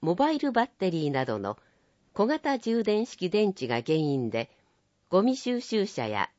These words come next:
ゴミ処理施設で火災が発生しています。不燃ゴミ専用袋や資源物専用袋に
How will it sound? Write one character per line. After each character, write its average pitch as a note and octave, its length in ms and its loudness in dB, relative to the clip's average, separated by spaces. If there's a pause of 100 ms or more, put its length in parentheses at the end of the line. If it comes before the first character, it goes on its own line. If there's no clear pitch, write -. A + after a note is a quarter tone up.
(120)
ゴ F#3 120 2
ミ D#4+ 140 4
処 - 140 -2
理 C4 140 -4
施 - 60 -18
設 G3+ 320 -4
で G2+ 260 -6
火 D3+ 140 -8
災 A#3 240 0
が A3 140 0
発 F#3+ 200 -4
生 D#3+ 240 0
し - 100 -12
て D3 120 0
い B2+ 120 2
ま A2+ 180 0
す。 - 200 -20 (1160)
不 A3 160 0
燃 D#4 220 2
ゴ A#3+ 140 0
ミ D#3 120 0
専 A3+ 280 0
用 G#3 200 2
袋 D3+ 360 -4
や G#2 220 -4 (460)
資 - 200 -6
源 D#4+ 240 2
物 F3+ 240 -4
専 A3+ 280 0
用 G#3+ 200 2
袋 E3+ 400 -2
に F#2+ 220 -8